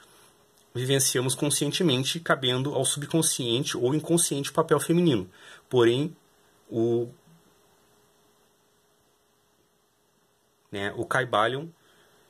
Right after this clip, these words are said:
não os aborda. Essa é uma interpretação da psicologia. Então, assim, ó, o princípio masculino e feminino, tu vai ver ele muito bem na, na, na, na ópera Flauta Mágica, né? Que vai ter o Tamino e a Tamina, que é o,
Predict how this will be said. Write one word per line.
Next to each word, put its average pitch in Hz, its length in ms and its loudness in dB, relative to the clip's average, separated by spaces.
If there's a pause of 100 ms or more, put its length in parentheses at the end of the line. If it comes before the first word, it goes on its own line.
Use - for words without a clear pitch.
(400)
não 143 360 2
os 147 120 -2
aborda. 120 600 4 (280)
Essa 117 240 4
é - 20 -8
uma 131 100 -4
interpretação 131 680 -2
da 120 100 2
psicologia. 120 720 0
Então, 127 260 -2
assim, 127 280 0
ó, 82 120 -2
o 82 40 -6
princípio 131 440 -4
masculino 127 460 0
e - 20 -2
feminino, 113 480 0
tu 104 140 -10
vai 117 200 2
ver 135 160 -2
ele 135 80 -8
muito 151 300 0
bem 131 260 2
na, 131 380 2
na, 113 400 0
na, 101 360 0
na 104 140 0
ópera 123 320 2
Flauta 127 400 0
Mágica, 113 480 -2
né? 90 220 -6 (440)
Que - 100 -8
vai 101 120 0
ter 127 100 -4
o 113 60 -2
Tamino 143 560 4
e 143 160 -4
a 135 60 0
Tamina, 139 540 0 (380)
que 104 140 -2
é 101 80 2
o, 107 160 -2